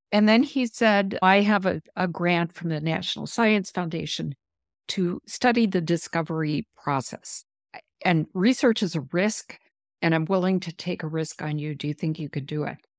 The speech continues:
And I thought, "Of course I know what, what discoveries are. I, I've been doing it in art. I've been talking with other artists." The problem was how to articulate it in terms that would be scholarly.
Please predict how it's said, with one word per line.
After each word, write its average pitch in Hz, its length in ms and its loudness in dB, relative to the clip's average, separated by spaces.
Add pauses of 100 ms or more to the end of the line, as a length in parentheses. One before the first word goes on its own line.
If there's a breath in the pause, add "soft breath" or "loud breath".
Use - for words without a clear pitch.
(600)
And 175 160 2
I 175 80 4
thought, 180 320 0
"Of 262 140 2
course 381 420 2
I 214 100 6
know 165 140 2
what, 233 180 4 (200)
what 190 200 2
discoveries 175 640 2
are. 165 220 2
I, 196 240 2
I've 196 200 0
been 202 260 2 (380)
doing 233 240 8
it 214 140 6 (200)
in 190 260 0
art. 220 360 4
I've - 180 0
been 160 180 -4
talking 233 500 2
with 196 160 2
other 190 340 0
artists." 180 480 0 (520)
The 208 80 2
problem 233 500 4
was 185 320 -2 (180 soft breath)
how 233 420 2
to 196 360 0 (140)
articulate 180 840 0
it 160 200 0
in 180 200 4
terms 175 760 -2 (180 soft breath)
that 165 260 2 (140)
would 202 220 4
be 185 120 4
scholarly. 160 1000 0